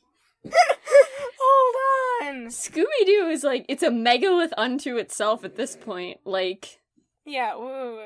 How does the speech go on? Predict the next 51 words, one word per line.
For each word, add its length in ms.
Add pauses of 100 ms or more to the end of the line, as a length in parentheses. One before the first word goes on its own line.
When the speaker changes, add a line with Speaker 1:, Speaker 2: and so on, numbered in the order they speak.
Speaker 1:
wait, 120
wait. 180
Let's 240
see. 160
Speaker 2:
there 80
used 240
to 60
be 340 (100)
a 80
Scooby-Doo 720
ride 600 (100)
at, 380
um, 720
<laughs> 40
Six 420
Flags 680
that 140
I 100
remember. 580 (380)
Speaker 1:
Uh-huh. 340 (600)
Speaker 2:
So, 140
like, 240
Six 220
Flags 240
in 80
San 140
Antonio, 360
they 100
had 120
a 40
Scooby-Doo 520
ride, 340
and 160
then 120
they, 160
like, 200
changed 360
out, 180
now 140
it's 140
Pirates 440
themed, 220
but 120
I 120
remember 360
going 360
on 160
that 200
and 160
being 200
like, 300